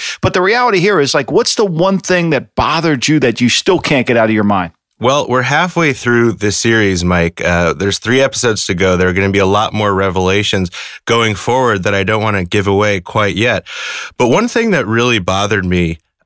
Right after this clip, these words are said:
Speaker 2: uh, and I put it right in the first episode, you know, it's really the first person you meet. Um, we don't think much about the victims of this scheme, right? We think about the perpetrators trying to figure out why they did this.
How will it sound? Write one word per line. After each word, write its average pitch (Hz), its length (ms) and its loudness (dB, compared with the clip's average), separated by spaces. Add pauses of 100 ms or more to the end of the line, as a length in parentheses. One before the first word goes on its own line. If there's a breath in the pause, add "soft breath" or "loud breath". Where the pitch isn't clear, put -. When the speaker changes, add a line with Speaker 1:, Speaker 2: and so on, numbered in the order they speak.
(120)
Speaker 2:
uh, 85 340 -4 (100)
and 104 120 0
I 104 60 0
put 190 180 0
it 240 80 0
right 117 340 0 (180)
in 110 120 0
the 110 80 0
first 123 340 -2
episode, - 560 -4 (100)
you 92 60 -4
know, 95 100 0
it's 92 300 -2
really 190 160 2
the 127 100 0
first 117 360 -2
person 117 340 -2
you 101 140 0
meet. 92 500 0 (380 loud breath)
Um, 90 400 0 (640)
we 135 80 0
don't 240 160 0
think 226 180 -2
much 180 200 0
about 139 260 0
the 98 100 0
victims 90 840 -2 (160)
of 98 160 0
this 87 180 0
scheme, 85 460 -4
right? 92 260 0
We 101 80 -2
think 143 200 0
about 123 200 0
the 90 80 -4
perpetrators 127 840 -2
trying 107 180 0
to 101 80 -2
figure 98 240 0
out 90 160 0
why 120 240 0
they 117 180 0
did 107 300 -2
this. 104 300 0